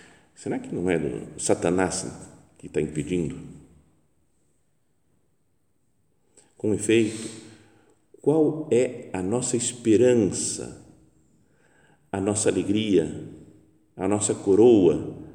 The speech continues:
da qual nos podemos gloriar diante de nosso Senhor Jesus Cristo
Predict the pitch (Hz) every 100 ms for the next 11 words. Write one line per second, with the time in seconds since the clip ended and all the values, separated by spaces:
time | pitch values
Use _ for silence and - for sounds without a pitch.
0 | - - - 87 90 - - 131 151 151
1 | 151 117 117 113 - 90 85 147 139 -
2 | 135 113 107 98 87 101 139 139 78 90
3 | 113 151 151 78 95 110 113 107 - 92
4 | 101 101 98 87 80 - - 123 - -
5 | 85